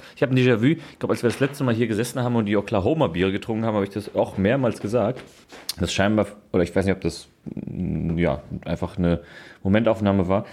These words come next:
Aber werden die, die Hazy I P As in den U S A vielleicht auch wieder mehr bitter? Weil in Deutschland gibt's das weiterhin. Entweder es gibt, na, es gibt auch kein, kein, kein bitteres Bier mehr im Craft-Bereich, sondern es gibt, es ist ja nur noch Hazy, Hazy, Hazy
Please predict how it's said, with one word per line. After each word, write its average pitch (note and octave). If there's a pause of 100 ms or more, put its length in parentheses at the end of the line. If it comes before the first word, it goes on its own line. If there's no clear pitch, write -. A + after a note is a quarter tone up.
(480)
Aber F2
werden F#2+
die, G#2+
die F2
Hazy G#2
I F#2
P F2+
As G2
in F2
den F2
U F2
S -
A D2+
vielleicht F#2+
auch D#2
wieder D#2
mehr D2
bitter? D3+ (380)
Weil D#2+
in D2+
Deutschland D#2+
gibt's C#3
das C3
weiterhin. G2+
Entweder F#2+ (200)
es -
gibt, - (320)
na, E2
es D#2+
gibt -
auch -
kein, F2+
kein, B2+
kein A2+
bitteres F#2
Bier F#2+
mehr F#2 (340)
im -
Craft-Bereich, G2+
sondern F2
es -
gibt, -
es F#2+
ist F#2
ja A2
nur G2
noch F#2
Hazy, F#2+
Hazy, F2
Hazy A#2